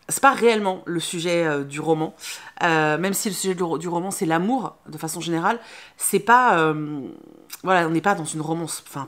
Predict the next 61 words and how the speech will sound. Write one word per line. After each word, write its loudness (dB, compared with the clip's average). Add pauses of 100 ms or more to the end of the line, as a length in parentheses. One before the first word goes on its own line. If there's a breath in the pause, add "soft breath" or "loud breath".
pas -2
du -12
tout, -14
quoi. -8 (420 loud breath)
Et -4
voilà, -4
j'ai -2
adoré, -6 (100)
vraiment, -6
j'ai, -8
j'ai -12
adoré, 0
je -4
sais -4
que -12
je -8
le 0
relirai, 0
c'est -10
une -12
certitude, -12
j'ai -8
vraiment -8
beaucoup -10
aimé. -14 (320)
Ensuite, 0
j'ai 2
eu 6
l'énorme 2
chance -2
de 2
recevoir 2
en 2
avant-première -2
Dans 0
de 0
Soi -2 (380 loud breath)
de 0
Maëlle 0
Dessart, 2 (360 loud breath)
et, 6
euh, 6
j'avais 0
trop -4
envie -2
de -8
le -2
lire, -8
voilà, -4
j'ai 0
craqué, 0 (120)
j'avais 2
trop -6
envie -2
de -4
le 2
lire, 2
il -2
sort 2
le 2
vingt-quatre 0